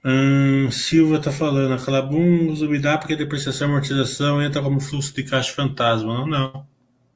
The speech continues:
Nossa. E fluxo de caixa fantasma não é, não. Você tem que ajustar o ebitda dela.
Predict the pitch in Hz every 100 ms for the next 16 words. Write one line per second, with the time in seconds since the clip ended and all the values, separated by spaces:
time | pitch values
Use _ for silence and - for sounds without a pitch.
0 | _ _ _ _ _ _ _ _ _ _
1 | - 135 127 127 - _ _ _ _ _
2 | _ _ _ _ _ - - - _ _
3 | _ _ _ _ _ _ _ _ _ _
4 | _ _ _ _ _ _ _ - 131 -
5 | 139 135 139 131 123 - 131 123 127 123
6 | 131 131 139 131 120 120 117 113 113 -
7 | _ _ _ _ _ _ - - 123 160
8 | 147 175 - 120 123 120 113 - _ -
9 | 113 117 117 113 113 107